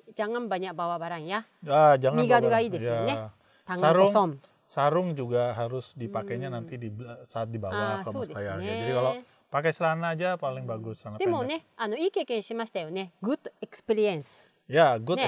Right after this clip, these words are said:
Speaker 2: experience.
Speaker 1: wonderful
Speaker 2: Aduh.
Speaker 1: experience.
Speaker 2: Ya,
Speaker 1: Ya,
Speaker 2: itu
Speaker 1: tapi ya,
Speaker 2: stres.
Speaker 1: gila loh.
Speaker 2: <laughs> Kalau saya tahu, tahu mungkin sudah tidak ke sana.
Speaker 1: Hmm. <laughs> まあ、そんなこと言わずに。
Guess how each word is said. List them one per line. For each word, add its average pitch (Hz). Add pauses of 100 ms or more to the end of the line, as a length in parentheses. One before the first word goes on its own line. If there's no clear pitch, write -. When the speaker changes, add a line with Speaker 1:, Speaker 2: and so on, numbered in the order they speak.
Speaker 2:
experience. 226
Speaker 1:
wonderful 233
Speaker 2:
Aduh. 208
Speaker 1:
experience. 202
Speaker 2:
Ya, 202
Speaker 1:
Ya, -
Speaker 2:
itu 120
Speaker 1:
tapi 214
ya, 175
Speaker 2:
stres. 151
Speaker 1:
gila 160
loh. 202 (840)
Speaker 2:
<laughs> -
Kalau 208
saya 226
tahu, 190 (400)
tahu 202
mungkin 160
sudah 110
tidak 113
ke -
sana. 113
Speaker 1:
Hmm. 233 (360)
<laughs> -
ま 196
あ、 -
そ 190
ん 185
な 180
こ 185
と 175
言 151
わ 151
ず 147
に。 135